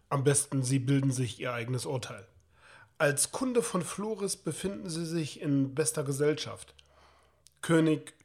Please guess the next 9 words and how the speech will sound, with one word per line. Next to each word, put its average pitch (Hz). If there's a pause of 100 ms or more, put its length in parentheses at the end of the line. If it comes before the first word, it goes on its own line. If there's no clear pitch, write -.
George 147
der 139
Vierte, 165 (540)
Beau 147
Brummell, 143 (600)
Lord 135
Nelson, 139 (580)
Winston 160
Churchill, 147